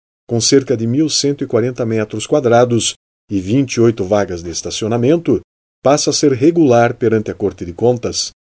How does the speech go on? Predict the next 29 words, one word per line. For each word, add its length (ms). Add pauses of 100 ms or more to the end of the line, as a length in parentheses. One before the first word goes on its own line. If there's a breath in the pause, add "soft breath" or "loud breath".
(340)
No 100
recurso, 600 (340)
o 60
presidente 540
do 80
I 40
T 140
C 160
G, 220 (280)
Amilcar 640
Cavalcante 640
Cabral, 460 (360)
justificou 560
que 100
o 40
imóvel 460
escolhido 580 (260)
era 220
o 100
único 400
na 120
região 420
capaz 460
de 100
suprir 400
as 160
necessidades 800
da 100
autarquia. 720